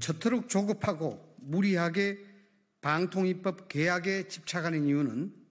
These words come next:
무엇입니까? 공정성과 균형이 생명인 방송이라면 관련 법안 역시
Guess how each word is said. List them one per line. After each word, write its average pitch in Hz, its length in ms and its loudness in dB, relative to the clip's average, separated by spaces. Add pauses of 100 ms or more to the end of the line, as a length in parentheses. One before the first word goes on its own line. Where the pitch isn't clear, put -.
(340)
무엇입니까? 127 680 -4 (1080)
공정성과 160 760 0
균형이 175 340 2
생명인 185 480 2
방송이라면 160 880 0 (360)
관련 180 420 2
법안 180 340 2
역시 175 480 -4